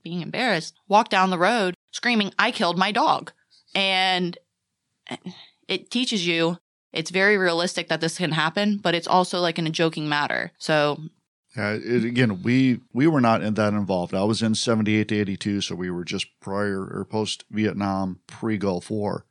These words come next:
Speaker 2: So my job was easy. In comparison to what you all have to face,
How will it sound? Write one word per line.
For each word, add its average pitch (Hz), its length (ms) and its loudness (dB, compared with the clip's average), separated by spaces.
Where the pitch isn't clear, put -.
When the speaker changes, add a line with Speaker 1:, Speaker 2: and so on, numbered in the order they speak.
Speaker 2:
So - 180 0
my 143 200 6
job 110 260 2
was 95 160 -4
easy. - 420 -10
In 110 220 -6
comparison 139 500 -2
to 120 60 -4
what 117 160 -4
you 120 100 0
all 120 140 2
have 120 240 -2
to - 80 -12
face, 110 400 -2